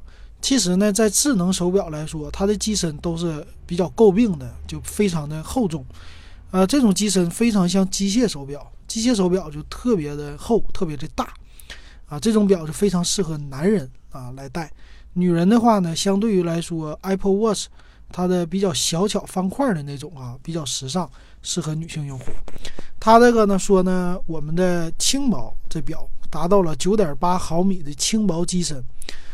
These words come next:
其实九点八毫米在手表里并不算是太薄，但为什么它还是可以的呢？我们就接下来说一说啊。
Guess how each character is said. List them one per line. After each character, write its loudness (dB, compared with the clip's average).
其 2
实 4
九 6
点 10
八 4
毫 4
米 2
在 2
手 2
表 2
里 -2
并 2
不 0
算 2
是 0
太 2
薄， -2
但 6
为 6
什 2
么 0
它 -2
还 -4
是 -2
可 -2
以 0
的 -12
呢？ -12
我 -10
们 -12
就 -10
接 -6
下 -2
来 -8
说 -12
一 -10
说 -14
啊。 -14